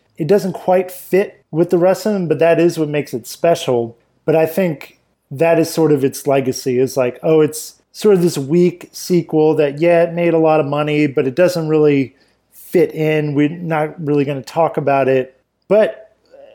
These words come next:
as a whole, like, I think the second movie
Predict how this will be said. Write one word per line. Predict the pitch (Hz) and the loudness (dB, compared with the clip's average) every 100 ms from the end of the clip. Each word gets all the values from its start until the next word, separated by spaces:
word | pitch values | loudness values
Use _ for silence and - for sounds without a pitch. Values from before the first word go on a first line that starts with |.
| - | -4
as | 185 175 | -2 0
a | 156 | -2
whole, | - 208 220 233 | 0 4 4 4
like, | 190 151 160 | 2 0 0
I | 170 | -2
think | 190 214 | -2 -4
the | 165 | -4
second | - 202 196 175 | -2 -2 -2 -4
movie | 156 156 151 147 143 | 0 0 2 2 0